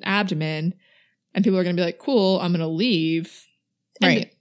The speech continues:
Speaker 1: yeah, it shouldn't be six thousand dollars. Like, absolutely not. That is the fundamental issue here. But at the same time, like, I don't wanna tell people, like, "Yeah, are you
Speaker 2: Right.
Speaker 1: willing to gamble death versus six thousand dollars?" Like, that's a shitty
Speaker 2: Right.
Speaker 1: situation for everyone to be in.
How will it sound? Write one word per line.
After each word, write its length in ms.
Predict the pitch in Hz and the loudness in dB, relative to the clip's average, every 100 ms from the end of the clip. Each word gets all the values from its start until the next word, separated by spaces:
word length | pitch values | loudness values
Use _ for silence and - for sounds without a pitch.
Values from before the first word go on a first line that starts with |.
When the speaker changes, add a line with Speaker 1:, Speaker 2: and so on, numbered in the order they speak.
| - | -8
Speaker 1:
yeah, 320 | 202 262 180 | 2 4 4
it 160 | 170 180 | 2 0
shouldn't 380 | - 247 208 180 | 2 2 2 2
be 220 | 202 170 | 2 2
six 200 | 180 - | 0 -4
thousand 240 | - - | -8 -6
dollars. 380 | - 131 65 - | -6 -6 -6 -8
Like, 100 | - | -4
absolutely 500 | 190 175 - 170 160 | -2 -2 -2 -2 0
not. 220 | 175 160 190 | 0 2 2
That 120 | 196 | 2
is 140 | 170 | 2
the 80 | 160 | -4
fundamental 640 | - 208 190 175 175 170 | 0 2 4 4 2 2
issue 280 | 175 208 175 | 0 0 -2
here. 300 | 165 165 156 | -2 -4 -4
But 140 | 151 165 | -4 -6
at 60 | |
the 40 | - | -4
same 200 | 175 196 | -2 -2
time, 260 | 226 196 180 | 0 -2 -2
like, 180 | 180 180 | -2 -2
I 20 | |
don't 100 | 190 | -2
wanna 140 | 196 | -2
tell 220 | 185 190 | -2 -2
people, 260 | 175 170 165 | -2 -2 -2
like, 280 | 165 165 - _ - | -4 -6 -12 _ -2
"Yeah, 360 | 233 175 180 - 208 180 _ - | 0 0 -2 -4 -6 -6 _ -6
are 80 | 196 | -2
you 60 | - | 2
Speaker 2:
Right. 80 | 190 | 2
Speaker 1:
willing 240 | 185 185 | 2 0
to 120 | 214 | 0
gamble 440 | 170 180 190 185 170 | 0 0 0 0 -2
death 460 | 160 185 190 196 - | -2 0 0 -2 -2
versus 400 | 180 185 175 - | -4 -2 -4 -4
six 200 | 185 - | -6 -4
thousand 300 | 180 160 165 | -2 -2 -2
dollars?" 480 | 185 - 175 180 | -2 -2 -4 -4
Like, 160 | 180 165 | -4 -4
that's 160 | 294 240 | -2 0
a 60 | |
shitty 100 | 208 202 170 | 4 6 6
Speaker 2:
Right. 100 | 180 | 2
Speaker 1:
situation 480 | 175 160 175 175 160 | -2 -4 -4 -4 -4
for 100 | 165 | -4
everyone 320 | 170 175 170 | -4 -4 -6
to 80 | - | -8
be 160 | 98 87 | -8 -10
in. 240 | - | -8